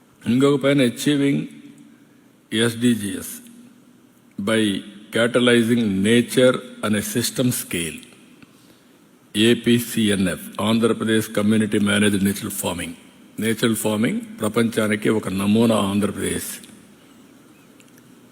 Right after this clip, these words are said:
People are very happy. One farmer to one million. ఈ రోజుటికి ఒక, ఒక వ్యక్తితో స్టార్ట్ చేసి పది లక్షల ఫార్మర్స్కి రీచ్ అయ్యాం.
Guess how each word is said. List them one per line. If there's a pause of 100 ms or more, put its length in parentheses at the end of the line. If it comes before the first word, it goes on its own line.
(100)
People
are
very
happy. (1300)
One (120)
farmer (120)
to (160)
one (140)
million. (1800)
ఈ
రోజుటికి
ఒక, (280)
ఒక
వ్యక్తితో
స్టార్ట్ (120)
చేసి (1160)
పది
లక్షల
ఫార్మర్స్కి
రీచ్
అయ్యాం.